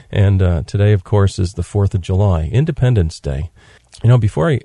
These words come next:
ask you the first question, uh, how about this question? You're a professor at Ulster,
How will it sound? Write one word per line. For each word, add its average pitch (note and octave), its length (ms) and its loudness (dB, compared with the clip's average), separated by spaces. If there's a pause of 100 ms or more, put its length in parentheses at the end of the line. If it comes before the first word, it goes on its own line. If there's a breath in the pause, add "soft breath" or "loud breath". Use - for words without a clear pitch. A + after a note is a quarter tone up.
(260)
ask B2+ 220 0
you A#2+ 60 2
the G2+ 80 0
first - 240 -4
question, F2 580 -2 (460 soft breath)
uh, F2+ 440 -2
how C3 180 2
about D3+ 240 0
this - 160 -2
question? F#2 600 0 (160)
You're A2+ 160 0
a D#3 60 -2
professor B2 680 -2 (140)
at G#2 180 -2
Ulster, G2+ 540 -2